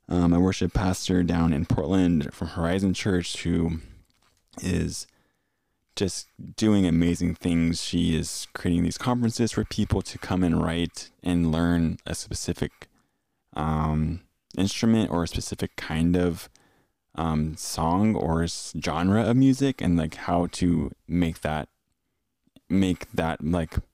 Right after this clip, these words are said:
possible, A K A successful in the real world. Um, and I think that's really cool 'cause I've never heard someone, like, say, like, "Hey, come in and you can focus on country music, and we wanna, like, make that a place where we can actually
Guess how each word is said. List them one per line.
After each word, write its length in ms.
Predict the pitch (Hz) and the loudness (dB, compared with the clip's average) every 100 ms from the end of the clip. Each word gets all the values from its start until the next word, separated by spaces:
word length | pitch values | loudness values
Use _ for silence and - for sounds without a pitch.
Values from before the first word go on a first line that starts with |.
| - _ _ _ | -20 _ _ _
possible, 840 | - - 78 - 85 78 80 80 87 - | -6 -2 -4 -2 0 2 2 2 -2 -6
A 120 | 64 | -4
K 220 | - - | -2 -4
A 40 | |
successful 720 | 78 - - 80 - - 76 78 | -4 -8 -6 -4 -4 -2 0 2
in 200 | 85 82 | 2 2
the 80 | 80 | 2
real 300 | 78 76 71 | 0 0 0
world. 400 | 73 82 82 71 | 0 0 -2 -2
Um, 280 | 73 78 82 | -2 -2 -2
and 100 | 76 | -2
I 60 | 80 | -4
think 160 | 82 | -2
that's 260 | 80 - - | -4 -6 -10
really 220 | - 92 78 | -2 0 0
cool 320 | - 82 80 | 0 2 0
'cause 160 | - 78 | -2 -4
I've 120 | 78 | 0
never 200 | 80 76 | 0 0
heard 120 | 76 | -4
someone, 240 | 78 82 76 | -2 0 0
like, 120 | 73 - _ _ _ _ _ _ | -4 -10 _ _ _ _ _ _
say, 120 | 92 | -4
like, 120 | 85 | -2
"Hey, 140 | - - | -2 0
come 240 | 165 190 | 2 4
in 180 | 196 147 | 4 4
and 140 | - 110 | 4 2
you 60 | |
can 360 | - 90 85 87 - _ _ - _ _ | 4 4 4 0 -8 _ _ -20 _ _
focus 360 | - 98 104 | 0 0 0
on 100 | 98 | -2
country 300 | - 147 - | 0 0 4
music, 300 | 95 90 - | 4 4 2
and 80 | 90 | 2
we 20 | |
wanna, 120 | 90 87 | 2 2
like, 80 | 85 | 0
make 240 | 90 90 | -2 -2
that 280 | 90 73 - _ _ _ _ _ _ _ | -4 -4 -8 _ _ _ _ _ _ _
a 80 | 87 | -2
place 300 | - 92 90 | 0 2 2
where 160 | 90 90 | 2 4
we 160 | 90 | 4
can 220 | 92 87 80 | 4 0 -2
actually 680 | 85 85 - 90 87 87 78 | -6 -6 -2 2 4 2 0